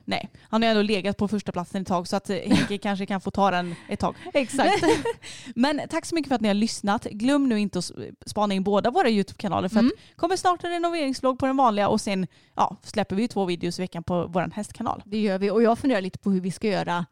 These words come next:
Speaker 2: ehm, ja, nästa vecka. För nu till helgen så tävlar ju du på lördag och jag på söndag.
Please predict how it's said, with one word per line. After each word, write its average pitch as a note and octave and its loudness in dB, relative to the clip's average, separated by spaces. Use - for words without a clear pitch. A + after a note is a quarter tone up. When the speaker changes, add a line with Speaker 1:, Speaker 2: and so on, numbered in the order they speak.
Speaker 2:
ehm, A2 -12
ja, E3+ 0
nästa B3 0
vecka. B3+ -4
För - -4
nu C4 4
till D4 -2
helgen G3+ 0
så G3 -6
tävlar F#3 -2
ju F#3 0
du G#3+ 0
på - -6
lördag F#3 -2
och G#3 2
jag F3+ -2
på F#3+ -6
söndag. A3 4